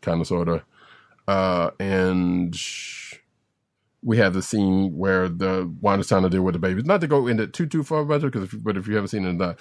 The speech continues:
Wanda's dealing with the babies, and Vision's, you know, they're also, they're dealing with the babies, and, uh, you know,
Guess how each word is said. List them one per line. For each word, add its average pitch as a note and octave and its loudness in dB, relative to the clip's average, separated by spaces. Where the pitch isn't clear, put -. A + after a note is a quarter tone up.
Wanda's B2 4
dealing A2 0
with G#2+ -2
the G2 -6
babies, G2 -2
and F#2 -2
Vision's, F#2 -4
you G2 -6
know, F2+ -8
they're F#2 -4
also, F#2 0
they're F2+ 2
dealing F2 2
with E2 0
the D#2+ -2
babies, F2 0
and, F2 -2
uh, E2+ -4
you C3 -2
know, F#2+ -6